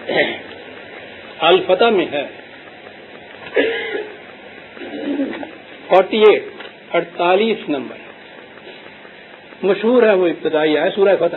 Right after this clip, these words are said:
"انا فتحنا لک فتحا مبینا لیغفر لک اللہ ما تقدم من ذنبک وما تأخر۔"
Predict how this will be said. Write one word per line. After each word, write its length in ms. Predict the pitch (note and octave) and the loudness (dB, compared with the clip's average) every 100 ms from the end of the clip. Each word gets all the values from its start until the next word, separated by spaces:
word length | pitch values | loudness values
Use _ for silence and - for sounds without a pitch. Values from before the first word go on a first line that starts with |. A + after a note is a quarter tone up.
| - | 2
"انا 380 | G3+ A#3 C4 B3+ A#3 | 2 4 2 0 2
فتحنا 600 | G#3 C4+ B3+ A3 A3 F#3+ | 2 2 0 0 2 0
لک 380 | D#3+ F#3 F3+ G3 - | 2 2 2 -2 0
فتحا 380 | A#3+ A#3 G3+ E3+ | -4 -2 -2 0
مبینا 680 | E3+ D#3 D3 F3+ A3+ G#3 C#3 - - - - - - - - | -2 -2 0 2 4 4 0 -6 -18 -20 -20 -20 -20 -20 -2
لیغفر 920 | E3 F#3 D#3+ A#3 B3+ A3 A#3 B3 A#3+ | 2 4 6 4 2 -2 2 4 6
لک 240 | G#3 F#3 G3+ | 4 4 4
اللہ 440 | G3 G3 A#3 B3 | 2 4 4 4
ما 380 | G#3 F#3+ F#3 F#3+ | 2 2 2 0
تقدم 800 | F#3 F3+ F#3 G3+ F#3+ B3 C#4 C4 | 0 -4 2 0 2 2 4 4
من 220 | A3 G3 D#3 | 2 2 2
ذنبک 420 | E3+ D3+ D3 D3 | 2 2 0 -2
وما 380 | C3+ C#3 D3+ D3 | -4 -2 -2 -2
تأخر۔" 460 | - E3 A3 - | -4 0 0 -2